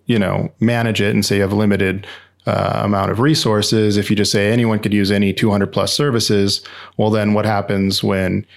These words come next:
you know, your on-call person gets a call in the middle of the night and it's a service they've never heard of, right? So as much as you can kind of standardize, right, without limiting your, your capabilities. Um, and so if you start off with, like, you know,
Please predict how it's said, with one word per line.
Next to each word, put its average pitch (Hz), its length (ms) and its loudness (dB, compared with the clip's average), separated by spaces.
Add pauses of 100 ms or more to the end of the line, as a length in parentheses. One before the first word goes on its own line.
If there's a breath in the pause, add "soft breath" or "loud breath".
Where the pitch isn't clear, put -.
(120 soft breath)
you 101 160 0
know, 98 60 0
your 101 120 0
on-call 101 400 -2
person 98 320 -2
gets 101 140 -4
a - 60 -6
call 101 160 -2
in 98 40 -2
the 98 60 -2
middle 95 120 0
of 92 40 -4
the 98 80 -2
night 117 180 -2
and 107 100 -2
it's 98 140 -4
a - 40 -2
service 101 320 -2
they've 101 160 0
never 101 200 0
heard 113 140 0
of, - 260 -6
right? 104 300 -4
So 107 340 -2 (440 loud breath)
as 120 160 0
much 160 220 0
as 120 140 0
you 117 160 0 (100)
can 101 440 -2 (120)
kind 107 120 -4
of 95 60 -2
standardize, - 640 -4
right, 101 160 -2
without 98 280 -2
limiting 98 500 -2
your, 101 200 0
your 101 140 -2
capabilities. - 800 -4 (100)
Um, 110 540 -2
and 120 140 0
so 113 580 0
if 127 100 -2
you 131 80 4
start 143 240 0
off 131 180 -2
with, 110 200 -2
like, 95 340 -2 (320)
you 113 140 0
know, 98 400 -4